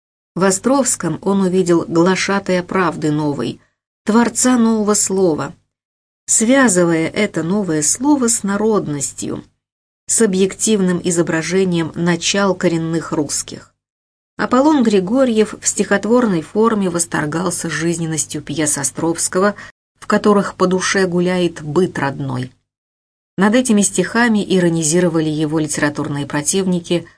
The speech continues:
но говорилось это Григорьевым от глубокого убеждения и душевного влечения к чему-то прочному, устоявшемуся. Не столько своим писанием филологических статей,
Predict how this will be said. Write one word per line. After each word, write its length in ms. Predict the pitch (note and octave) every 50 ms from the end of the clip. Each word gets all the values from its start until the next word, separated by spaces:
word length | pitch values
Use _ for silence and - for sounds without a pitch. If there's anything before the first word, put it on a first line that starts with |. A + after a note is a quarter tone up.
| _ _ _ -
но 140 | F#3+ A3 A3+
говорилось 600 | A3 A3+ G#3+ A3 A3+ B3+ C4+ C4 A#3+ A#3 - A3+
это 160 | A3 A3 G#3
Григорьевым 760 | F#3 F3+ F#3 F3+ - G3+ A#3+ B3 A3+ G3+ G3+ F#3+ G3 F#3+ F#3 -
от 140 | F#3 F3+ E3
глубокого 600 | D#3+ F3 E3+ E3 E3+ A#3 C#4 C#4 - A3 G3 G3+
убеждения 800 | G3+ F#3+ F#3 F3 D#3+ D#3+ D3+ D#3+ G#3+ C4 B3+ G#3+ F3+ E3 D#3+ -
и 120 | - E3+
душевного 640 | E3 E3+ E3+ - - G#3+ G#3 G3 F3+ E3+ E3 D#3+ D3+
влечения 640 | D3+ D3+ D3+ D3 - - A3+ A#3+ A#3+ A3+ G#3+ G3 F3+
к 80 | -
чему-то 380 | - - D#3+ D#3 D#3 D3 - C3+
прочному, 760 | - - D3 D3+ D3+ D3+ D3 - - - - - - - - _ _ _ _ -
устоявшемуся. 1080 | D#3+ D3 - - D#3+ D#3 D3 D3+ D3 D3 C#3+ - - - - - - - - - - - _ _ _ _ _ _ _ _ _ _ _ _ _ _
Не 160 | - G#3 C4 C#4+
столько 420 | - - E4 E4+ E4 E4 - C4+
своим 380 | - - A3 A3+ A#3 A#3 A3+ A3
писанием 720 | G#3+ G3 F#3+ - A#3 A#3+ B3 A#3 A3 G#3 G3+ F#3 F3 E3
филологических 1040 | - - F3 E3+ F3 F3 E3+ E3+ D#3+ E3+ G#3 G#3 - - F3+ - - - B2+ -
статей, 600 | - - - - - - - G#3 A#3+ B3+ B3 A#3